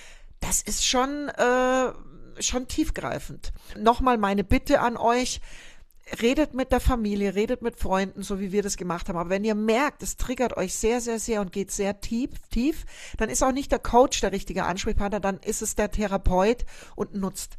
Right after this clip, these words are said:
das dann bitte, weil dann endet auch das Schweigen, dann fängt das Sprechen an. Sehr, sehr wichtig, das zu tun, ja. Und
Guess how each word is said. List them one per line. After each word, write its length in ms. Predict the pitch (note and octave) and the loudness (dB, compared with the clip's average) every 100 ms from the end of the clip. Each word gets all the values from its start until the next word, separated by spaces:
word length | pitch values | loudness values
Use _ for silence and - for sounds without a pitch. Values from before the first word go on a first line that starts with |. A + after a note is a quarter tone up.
| - - | -14 -6
das 180 | E3+ | -6
dann 220 | - D#3+ D3+ - | -4 -6 -6 -2
bitte, 320 | E3 E3+ D3+ | -2 0 0
weil 220 | E3 E3+ - - - | 2 0 -4 -10 0
dann 360 | F#3 A#3+ D4 - - - - - - | 2 2 -2 -8 -16 -20 -20 -20 -4
endet 340 | - C3 C#4+ - | 2 4 4 2
auch 140 | - | 0
das 160 | - - | 0 -2
Schweigen, 380 | - F#3 A#3 | 2 4 4
dann 100 | A3 | 2
fängt 240 | F#3 G#3+ G3+ | 0 0 0
das 60 | |
Sprechen 420 | - - F3+ G3+ F#3 | -6 -4 -6 -6 -6
an. 320 | D3 G3 B3 - | -6 -6 -10 -8
Sehr, 300 | - G3+ G3 | -2 0 0
sehr 220 | G3+ F3+ | 0 -2
wichtig, 400 | G3 - E3 - - - | -4 -4 -8 -10 -8 0
das 260 | E3+ - | 0 0
zu 140 | - G3 | -6 0
tun, 460 | - E3+ C#3+ C#3 - - | 2 2 0 -6 -12 -14
ja. 360 | - D3+ F3+ G3+ - - - - - - - | -4 -2 -2 -6 -16 -18 -18 -20 -16 -16 2
Und 280 | G#3+ G#3 | 2 2